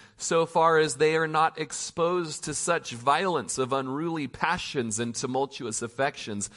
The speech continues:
as many others are. Let not such persons try their mortification by such things as their natural temper gives no life or vigor to." Let them bring themselves to self-denial,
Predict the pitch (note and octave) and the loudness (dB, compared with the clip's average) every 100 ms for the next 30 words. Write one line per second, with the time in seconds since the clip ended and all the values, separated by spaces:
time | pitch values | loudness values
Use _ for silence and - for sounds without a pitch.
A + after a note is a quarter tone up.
0 | - - - A#2+ A2 A#2+ C3+ C3+ A2 B2 | -18 -14 -4 -2 -2 -2 -2 0 0 0
1 | C#3 G#2 F#2 F#2 E2 D#2+ D#2+ _ _ _ | 2 0 -2 -4 -4 -6 -12 _ _ _
2 | _ _ _ _ - A2 C3+ C#3+ C3+ C3+ | _ _ _ _ 0 2 2 0 0 2
3 | B2+ - C#3 B2+ - - C#3 C3+ - A2 | 2 0 0 0 -4 -4 -2 -2 -2 -6
4 | G2+ - - A#2+ C3 C3 A#2+ A2 A2 A2+ | -8 -10 -4 0 0 0 0 0 -2 0
5 | G#2+ G#2 G#2+ G#2 G#2+ G#2 - G#2 F#2+ F#2 | -2 -4 -8 -6 -8 -8 -8 -8 -4 -2
6 | F#2 - G#2 - - - A2 G#2 G2+ - | -2 -2 -4 -6 -10 -6 -4 -4 -6 -12
7 | - _ - G#2+ G2+ G#2 G2+ A2+ B2+ - | -20 _ -2 -2 -2 -2 -2 -2 -4 -6
8 | - A2 G2+ - D3 D3 A2+ G#2 G2 G#2+ | -4 -2 -2 -2 -2 -2 -2 -2 -2 -2
9 | A2+ G2 G2+ A#2+ E3 D3 A#2+ C#3 A2+ - | -2 -2 -6 -2 -2 0 0 0 -4 -6
10 | G#2+ F#2+ G2+ B2+ A2 F#2 - F#2 F2 E2+ | -6 -4 -4 -2 -2 -4 -8 -8 -8 -12
11 | _ - _ _ C3 D#3 F3 D3 B2+ C3+ | _ -20 _ _ 0 2 2 2 0 -2
12 | E3+ D#3+ C3+ B2 - A2+ G#2+ G#2 - A2+ | -2 -2 -4 -4 0 0 0 -2 -8 -6
13 | - - C#3+ D3 A#2+ A#2 A2 A#2 B2 G2+ | -4 0 2 0 -2 -4 -2 0 0 0
14 | F#2 | -4